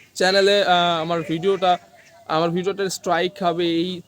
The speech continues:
টাইটেল দেওয়ার জন্য। আর আন্তরিকভাবে দুঃখিত যারা আমার ভিডিও দেখেন, আমি ভিডিও আপলোড করতে পারি না চোদ্দ দিন ধরে, কারণ আমি যখন এটা দেখি যে চোদ্দ দিন, চোদ্দ দিনের ভিতর না আমি চ্যানেলে কিছু করতে পারবো, না ছাড়তে পারবো, না কোনো লাইভ স্ট্রিম করতে পারবো, কিচ্ছু করতে পারবো না, তখন আমার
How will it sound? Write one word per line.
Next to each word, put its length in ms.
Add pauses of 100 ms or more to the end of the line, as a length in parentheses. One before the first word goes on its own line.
(200)
টাইটেল 400
দেওয়ার 220
জন্য। 220
আর 220
আন্তরিকভাবে 600
দুঃখিত 280
যারা 240
আমার 180
ভিডিও 380
দেখেন, 220
আমি 160
ভিডিও 240
আপলোড 360
করতে 260
পারি 160
না 80
চোদ্দ 280
দিন 180
ধরে, 200
কারণ 180
আমি 120
যখন 200
এটা 160
দেখি 420
যে 120
চোদ্দ 320
দিন, 240 (960)
চোদ্দ 240
দিনের 240
ভিতর 220
না 140
আমি 160
চ্যানেলে 300
কিছু 200
করতে 280
পারবো, 200
না 80
ছাড়তে 300
পারবো, 140
না 100
কোনো 140
লাইভ 200
স্ট্রিম 260
করতে 120
পারবো, 160
কিচ্ছু 300
করতে 200
পারবো 120
না, 40
তখন 140
আমার 140